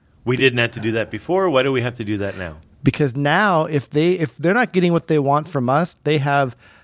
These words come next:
Speaker 2: many other choices. They can, people are much more fickle in their choices of web services, web providers,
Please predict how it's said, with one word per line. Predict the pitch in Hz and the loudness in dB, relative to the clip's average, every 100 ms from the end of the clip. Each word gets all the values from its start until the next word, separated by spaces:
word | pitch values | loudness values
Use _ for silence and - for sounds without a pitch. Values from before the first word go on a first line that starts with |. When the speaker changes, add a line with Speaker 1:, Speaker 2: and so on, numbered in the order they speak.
| _ | _
Speaker 2:
many | 151 170 226 226 | -2 2 2 2
other | 180 180 | 2 0
choices. | - 170 151 151 | 0 0 0 0
They | 185 | 0
can, | 214 165 - _ _ _ - | 0 -2 -6 _ _ _ -2
people | 240 277 | 0 4
are | 233 | 2
much | 175 - | 2 0
more | 190 143 | 0 0
fickle | - - 190 156 131 | 0 -2 0 0 0
in | 127 | -2
their | 117 | -6
choices | - 165 165 - 104 | -6 -4 -4 -6 -12
of | - 104 98 107 - _ - | -8 -6 -6 -10 -20 _ -6
web | 123 147 131 | 0 0 0
services, | 135 113 98 107 | -4 -6 -8 -4
web | 139 139 | -2 -2
providers, | 123 110 98 95 | -4 -6 -8 -10